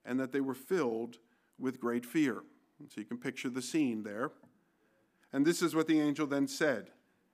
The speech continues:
He said, "Fear not, for behold, I bring you good news of great joy that will be for all people. For unto you is born this day in the city of David a Savior,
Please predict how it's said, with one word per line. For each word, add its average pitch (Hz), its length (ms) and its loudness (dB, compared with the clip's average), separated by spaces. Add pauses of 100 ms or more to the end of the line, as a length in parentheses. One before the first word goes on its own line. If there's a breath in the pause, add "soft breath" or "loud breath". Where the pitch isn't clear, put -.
(160)
He 151 100 0
said, 165 240 4
"Fear 240 360 2
not, 139 440 2 (480)
for 160 140 2
behold, 185 440 6
I 180 100 8
bring 180 240 4
you 170 120 6
good 202 380 0
news 156 500 6
of 147 240 -2
great 170 300 2
joy 131 540 -2 (440 soft breath)
that 156 180 -2
will 160 120 2
be 165 280 -2
for 160 220 -2
all 170 160 4
people. 175 460 -6 (640)
For 175 200 4
unto 185 220 2
you 180 460 4
is 160 220 2
born 175 360 4
this 240 280 0
day 139 500 0
in 143 220 2
the 143 100 2
city 196 380 -4
of 139 200 -6
David 131 600 0
a 123 80 -4
Savior, 120 880 -6